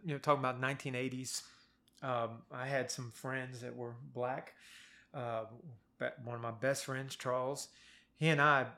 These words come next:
we lived on the Ohio River, and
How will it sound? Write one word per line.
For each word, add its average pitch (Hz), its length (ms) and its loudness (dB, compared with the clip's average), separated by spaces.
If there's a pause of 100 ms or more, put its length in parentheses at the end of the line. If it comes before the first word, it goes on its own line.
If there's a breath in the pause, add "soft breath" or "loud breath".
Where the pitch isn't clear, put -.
we 143 120 0
lived 151 200 6
on 131 100 4
the 127 80 -2
Ohio 135 320 6
River, 139 420 2 (1040 soft breath)
and 135 540 2